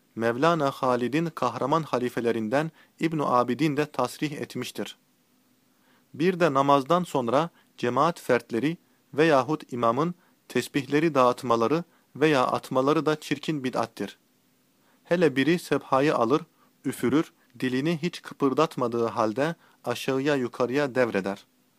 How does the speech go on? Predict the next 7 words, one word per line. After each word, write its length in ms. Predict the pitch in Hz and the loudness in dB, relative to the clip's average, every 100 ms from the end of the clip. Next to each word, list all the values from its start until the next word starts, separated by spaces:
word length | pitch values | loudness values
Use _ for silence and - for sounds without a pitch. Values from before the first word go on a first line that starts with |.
| _ _ _ | _ _ _
Müezzin 500 | 127 135 139 139 180 | -8 -2 -2 0 -4
komutunu 540 | - 135 131 - 147 | -2 -4 -2 -4 -2
bekler. 420 | 113 104 110 101 - _ _ _ _ _ | 0 -2 -6 -10 -12 _ _ _ _ _
Sonra 440 | - 170 165 135 | -2 0 2 2
süratle 600 | 123 135 135 160 - 139 | 0 -2 0 0 0 -6
sebhayı 560 | - 139 120 127 151 127 | -2 -4 -2 -2 -2 0
devreder. 500 | 127 107 95 98 | 0 2 -2 -6